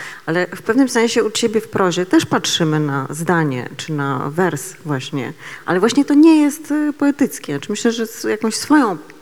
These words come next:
znalazłaś formę pro-, prozatorską, ponieważ właśnie tworzysz cały świat. To nie jest, e,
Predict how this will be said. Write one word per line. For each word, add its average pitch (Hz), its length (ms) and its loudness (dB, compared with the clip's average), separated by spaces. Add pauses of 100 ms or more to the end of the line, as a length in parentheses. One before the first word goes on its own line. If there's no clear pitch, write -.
(180)
znalazłaś 175 500 -2
formę 156 480 -2 (100)
pro-, 165 240 -2 (260)
prozatorską, 190 960 -2 (380)
ponieważ 170 320 -2
właśnie 170 260 -8
tworzysz 156 320 0
cały 160 280 4
świat. - 600 -2
To 147 100 -6
nie 143 200 0
jest, 131 380 -8
e, 131 160 -8